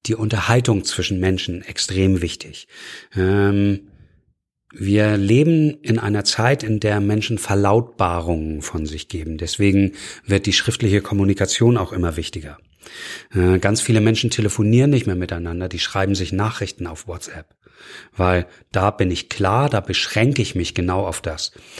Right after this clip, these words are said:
Und in einer Unterhaltung, in einem Gespräch können wir uns gegenseitig wahrnehmen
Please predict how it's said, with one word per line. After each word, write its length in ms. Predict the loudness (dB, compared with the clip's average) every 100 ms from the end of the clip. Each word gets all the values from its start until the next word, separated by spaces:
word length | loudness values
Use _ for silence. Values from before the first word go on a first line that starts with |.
| -16 -16 -18
Und 460 | -2 4 4 4 2
in 260 | 0 0 0
einer 340 | 0 0 -2
Unterhaltung, 720 | -4 -2 2 2 2 -4 -6
in 140 | -10 -10
einem 280 | -6 -4
Gespräch 800 | -4 -4 -2 2 4 4 0 -6 _ _ -20 -20 -20 -20 -20 _ _ _ _ _ _ _
können 320 | 2 4 6
wir 120 | 4
uns 220 | 2 0
gegenseitig 680 | 2 2 4 2 0 -4 -4
wahrnehmen 880 | 0 2 2 2 0 -4 -4 -6